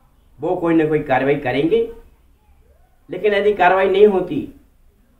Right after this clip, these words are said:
तो जैसा मैंने कहा था कि मैं जनता के लिए मैदान में आऊँगा और नए साल दो हज़ार तेईस में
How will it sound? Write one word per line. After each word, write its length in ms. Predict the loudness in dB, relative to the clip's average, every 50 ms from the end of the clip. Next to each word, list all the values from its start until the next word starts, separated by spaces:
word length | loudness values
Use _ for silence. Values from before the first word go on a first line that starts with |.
| _ _ _ _ _ _ _ _ _ _ _ _ _ _ _ _ _ _ _ _ _ _ _ _ _ -20
तो 80 | -16
जैसा 380 | -12 -8 -6 -6 -4 0 0 2
मैंने 240 | 2 2 0 0 -2
कहा 260 | -2 -2 -2 -2 0 0
था 120 | 0 0
कि 100 | 0 -2
मैं 160 | -4 -2 -2
जनता 300 | -2 -2 -2 -2 -2 -2
के 100 | -2 0
लिए 100 | -2 -4
मैदान 340 | -2 -2 -2 -2 0 -2 -2
में 140 | -2 -2 -4
आऊँगा 560 | -6 -6 -6 -6 -6 -6 -6 -8 -10 -12 -18 -20 _ _ _ _ _ _ _ _ _ _ _ _ _ _ _ _ _ _ _ _ _ _ _ _ _ _ _ _ _ _ _ _ -16 -10
और 140 | -6 -4
नए 340 | -4 -2 -2 -2 -2 -2 -2
साल 220 | 0 0 0 0 0
दो 100 | -2 -2
हज़ार 320 | 0 0 0 0 0 0
तेईस 320 | 0 0 2 2 0 -2 -4
में 240 | -6 -8 -8 -10